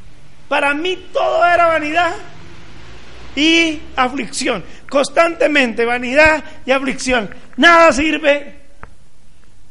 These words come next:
Y lo único que hago es afligirme. Versículo doce. Después me volví a mirar para, ah,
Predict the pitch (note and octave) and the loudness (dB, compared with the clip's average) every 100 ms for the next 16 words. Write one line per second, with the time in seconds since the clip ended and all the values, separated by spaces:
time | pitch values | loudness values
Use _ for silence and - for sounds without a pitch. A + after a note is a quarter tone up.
0 | - G3+ F#3+ F#3+ G#3 C4+ D4 C#4 C4 B3 | -12 -10 -8 -6 -6 -4 -6 -8 -4 -2
1 | B3 G#3+ - C4 B3+ C#4 - - - - | -2 -4 -10 -8 -8 -8 -12 -14 -14 -14
2 | - - - - - - - - - - | -14 -14 -14 -14 -14 -14 -14 -14 -14 -14
3 | - F3 D#3 D3+ D3+ C#3 - - - - | -12 -12 -12 -12 -12 -12 -14 -12 -14 -14
4 | - - - - - - - - - - | -14 -14 -14 -14 -14 -14 -14 -14 -14 -14
5 | - - - - - - - - E3+ A3 | -14 -14 -14 -14 -14 -14 -14 -10 -8 -6
6 | G3+ G#3+ G3+ A#3+ G#3 - - - - - | -6 -2 2 2 2 -2 -10 -12 -14 -14
7 | - - G3 F#3 B3 C#4+ B3 A3 F#3+ C#4 | -14 -6 -4 0 0 0 -2 -4 -2 -2
8 | C#4 A#3+ A#3+ B3+ C#4 A3 G#3 G3 F#3+ D#3+ | -2 0 -2 -2 -4 -4 -4 -4 -6 -6
9 | D3+ D#3+ E3 | -8 -10 -12